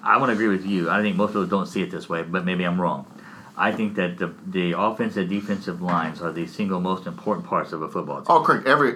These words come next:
Speaker 2: anyone who knows anything about football would say that the game, as they say, are won in the trenches
Speaker 1: Yes,
Speaker 2: between
Speaker 1: a hundred percent
Speaker 2: If
Speaker 1: agree.
Speaker 2: you have a great offensive line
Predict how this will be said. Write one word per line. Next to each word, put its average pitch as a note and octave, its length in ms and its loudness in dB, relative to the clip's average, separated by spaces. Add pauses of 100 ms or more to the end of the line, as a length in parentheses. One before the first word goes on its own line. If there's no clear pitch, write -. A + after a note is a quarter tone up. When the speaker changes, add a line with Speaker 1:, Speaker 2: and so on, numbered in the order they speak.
Speaker 2:
anyone D3 280 6
who A#2+ 60 4
knows G#2+ 160 4
anything G#2 300 2
about F2 240 2
football E2+ 560 -2
would F2+ 220 -2
say D#2+ 420 -2 (460)
that F2 180 -4
the F#2 80 -8
game, F#2 400 0
as F2+ 100 -6
they F2 120 -2
say, E2+ 240 -2
are D#2+ 280 -2
won E2 180 -2
in D#2+ 60 -6
the D2+ 80 -8
trenches C#2+ 380 -8
Speaker 1:
Yes, D#2 180 -8
Speaker 2:
between D#2 240 -6
Speaker 1:
a D#2+ 80 -6
hundred G#2 240 0
percent A2+ 320 -4
Speaker 2:
If G2+ 60 4
Speaker 1:
agree. G#2 140 4
Speaker 2:
you C3 40 8
have A#2 120 8
a G2+ 60 4
great A2+ 280 4
offensive A2 440 4
line F2+ 380 2